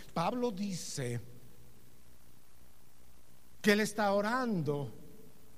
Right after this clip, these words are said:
por la iglesia para que le conozcan plenamente a Dios,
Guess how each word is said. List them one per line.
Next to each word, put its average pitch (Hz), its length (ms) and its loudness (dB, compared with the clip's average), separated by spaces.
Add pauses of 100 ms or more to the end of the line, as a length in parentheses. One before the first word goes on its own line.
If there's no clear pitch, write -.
(1500)
por 226 160 8
la 254 80 8
iglesia 151 540 2 (400)
para 196 220 6
que 196 120 2
le 190 120 2
conozcan 196 540 0
plenamente 170 540 4
a 160 40 2
Dios, 165 380 -2